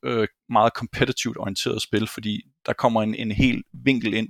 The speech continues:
på det visuelle. Og det var, kan man sige, det var en af de ting, vi lærte, da vi lavede, da vi lavede Frisbee. Det var, at man siger, "Okay, vi har lavet et singleplayer-spil, hvor vi forsøger at tilbyde visual customization,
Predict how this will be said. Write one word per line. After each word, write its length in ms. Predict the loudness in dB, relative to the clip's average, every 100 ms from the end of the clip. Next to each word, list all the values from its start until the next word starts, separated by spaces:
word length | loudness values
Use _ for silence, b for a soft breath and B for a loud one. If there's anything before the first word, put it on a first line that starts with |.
| -6
på 60 |
det 120 | -6
visuelle. 420 | -2 -2 -2 -4 -4
Og 80 |
det 80 | -2
var, 80 | -2
kan 120 | 0
man 60 | -4
sige, 120 | -4
det 80 | -2
var 40 | -2
en 80 |
af 60 | -2
de 100 | -4
ting, 260 | -2 -2 -2
vi 60 |
lærte, 260 | 0 2 0
da 60 | -4
vi 120 | 0
lavede, 300 | 2 2 0 _ _ _ -12
da 40 |
vi 80 | 0
lavede 140 | 0
Frisbee. 440 | 0 0 0 0 -8
Det 100 | -4
var, 140 | 0 0
at 60 |
man 100 | 2
siger, 180 | -2 -4
"Okay, 280 | -4 0 0 _ B B B B 0
vi 60 | 4
har 60 |
lavet 120 | 6
et 80 | 4
singleplayer-spil, 640 | 2 -2 0 0 0 0 -2
hvor 100 | -2
vi 100 | -6
forsøger 360 | -2 0 0
at 60 | 0
tilbyde 480 | -2 -2 -2 -4 0
visual 260 | 0 0 -4
customization, 760 | -4 -4 -6 -4 -2 -4 -6